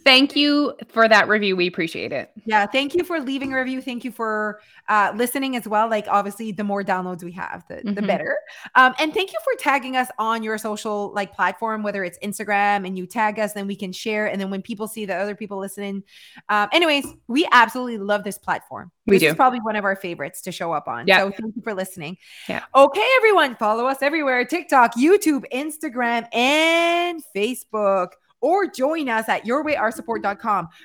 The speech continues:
Speaker 2: Go and purchase your ticket now in the show notes. Everywhere.
Speaker 1: Just
Speaker 2: The
Speaker 1: don't
Speaker 2: link is
Speaker 1: wait. Just go
Speaker 2: everywhere.
Speaker 1: do it right
Speaker 2: Yeah.
Speaker 1: now.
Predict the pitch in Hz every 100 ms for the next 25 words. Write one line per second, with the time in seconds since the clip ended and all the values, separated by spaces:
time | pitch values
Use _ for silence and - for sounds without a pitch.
0 | 190 247 349 233 208 302 285 - 214 -
1 | 247 226 - _ 190 196 202 202 202 190
2 | 185 180 175 170 - 208 202 - 196 185
3 | 185 180 - 208 208 226 190 254 247 220
4 | 208 214 220 208 233 214 185 - _ 175
5 | 156 - 196